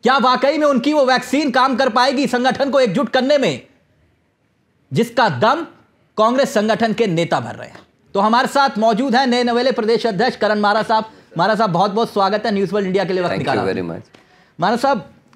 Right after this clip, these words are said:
Speaker 1: सबसे पहले कुछ खट्टे कुछ मीठे सवाल हों, तो पहले मीठे या खट्टे?
Speaker 2: खट्टे।
Speaker 1: खट्टे सवाल। चलिए, मतलब समझ गए, कप्तान जो है एग्रेसिव मूड में है। लेकिन, लेकिन आपको नई भूमिका मिली है, तो सबसे पहले आपको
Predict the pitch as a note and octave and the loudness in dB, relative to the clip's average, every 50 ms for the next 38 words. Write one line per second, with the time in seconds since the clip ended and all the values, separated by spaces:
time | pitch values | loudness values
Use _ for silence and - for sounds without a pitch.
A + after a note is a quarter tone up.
0 | _ - - G3+ F3+ - - B3+ A#3 B3 G#3+ A3+ B3 A3+ - A#3+ A3 - G3+ F3 | _ -6 -4 -4 -2 0 -2 -2 0 0 0 0 0 -2 -2 -4 -4 -2 -4 -2
1 | E3+ B3 A#3 G#3+ G#3+ G#3 G#3 F#3 F3 A3+ A3+ - G3+ F#3 G3 G#3 G#3 G3+ A3+ A3 | 0 -2 0 0 0 0 0 0 0 0 -2 0 0 0 0 0 0 -2 -4 -4
2 | G#3 G3+ G3+ - F3+ F3 G3 G#3+ G3 D#3+ C#3 - - - _ _ _ _ - D3 | -6 -8 -4 -2 -2 -2 0 -2 -2 -4 -6 -10 -16 -20 _ _ _ _ -4 -2
3 | E3 F#3 - A#3 A#3+ A#3 A3+ G#3 - E3 D3 - C#3 A#2+ - - _ _ _ - | -2 -2 0 0 0 0 0 -2 -4 -8 -8 -8 -10 -10 -10 -14 _ _ _ -10
4 | - - F#2+ - - F#2+ - - _ _ _ _ _ _ - F3 E3+ F#3+ A3+ E3 | -8 -6 -6 -4 -4 -6 -6 -6 _ _ _ _ _ _ -6 -6 -4 -2 -2 -2
5 | F#3 D3+ B2 A#2+ A#2 _ _ _ _ _ _ _ _ _ - - _ - - D3 | -2 -2 -4 -4 -8 _ _ _ _ _ _ _ _ _ -20 -20 _ -6 -4 -2
6 | C#3+ C#3+ C#3 C#3+ D#3 D3 G3 G#3+ - - G3 A3 A3+ G#3+ G3 G#3 F#3 D3 B2+ A#2+ | -2 0 0 0 0 2 0 0 0 0 0 0 0 0 0 0 -2 -2 -4 -10
7 | _ _ _ _ _ _ _ _ _ _ - D#3+ D#3+ - - G3 G#3+ A3+ G#3+ A3+ | _ _ _ _ _ _ _ _ _ _ -6 -6 -4 -2 0 0 0 0 0 0
8 | G#3+ F3 E3+ G3 B3 - - _ _ _ _ _ _ _ _ - - - E3 E3+ | 0 2 2 0 0 -2 -6 _ _ _ _ _ _ _ _ -12 -4 -2 -2 0
9 | E3+ G3 F#3+ - G3+ F3 D3+ C#3 C3 B2 B2 C3 B2+ A#2 - _ _ _ _ D#3+ | 0 0 0 0 0 0 0 -2 -2 -4 -6 -8 -10 -14 -18 _ _ _ _ -20
10 | D#3 D#3 - _ _ _ _ _ _ _ _ _ _ _ _ _ - E3 E3 F3 | -20 -20 -20 _ _ _ _ _ _ _ _ _ _ _ _ _ -8 -4 -4 -2
11 | F3 A3+ A#3 A#3 - - D#3+ E3 E3 E3 F3 F3 A3 A3+ E3 E3 E3 E3 F#3 - | -2 -2 -4 -4 -6 -12 -14 -8 -4 -4 -4 -2 -2 -4 -2 0 0 0 0 0
12 | - A3 A3+ G#3+ G#3+ G#3 F#3 F3 F3+ F3+ F3+ F#3 G#3+ G#3 G3+ F#3+ G3 G3 G3+ A3 | -2 -4 -2 0 0 0 0 0 -2 -2 0 0 0 0 2 0 0 0 0 0
13 | G#3+ G#3+ - - D#3+ - G3 F3 F3+ F3 F3 F#3+ F#3 E3 D#3 D#3 - - F#3 F#3 | -2 -4 -6 -8 -8 -6 -6 -4 -2 -2 0 0 0 0 0 -2 -4 -6 -4 -2
14 | E3+ D3 - | -2 -4 -4